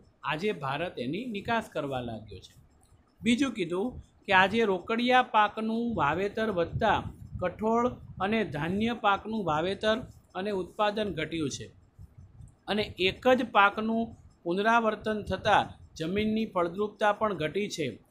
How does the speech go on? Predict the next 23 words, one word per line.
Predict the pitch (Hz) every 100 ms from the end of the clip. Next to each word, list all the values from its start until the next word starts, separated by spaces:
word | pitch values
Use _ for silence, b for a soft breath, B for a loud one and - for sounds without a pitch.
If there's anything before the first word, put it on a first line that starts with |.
| _ - -
વિશ્વની | 139 165 220 240 240 233
અંદર | 208 214 226 233 - _ -
દેશમાં | 143 180 190 208 226 220
કૃષિ | 196 175 233
ક્ષેત્રે | 220 220 208 202 196 220 - - -
ઉન્નત | 190 226 247 240
એટલે | 214 226 208
સારામાં | - 165 180 208 226 233
સારી | - 202 202 202
ટેકનોલોજીનો | 190 170 202 196 196 190 196 190
ઉપયોગ | 165 - 190 175
કરીને | 170 180 185
જે | 185
પ્રગતિ | 180 139 143 170 196 170
સાધી | 139 117 120 208 226
છે, | 233 214 185 185 214 B B B -
ત્યાં | 180 190 226
સુધી | 220 202 220
પહોંચાડવા | 214 175 170 170 190 190 202
માટે | 202 180 175 196
તો | - 214
આપણે | 190 175 196 196
હજી | 180 220 254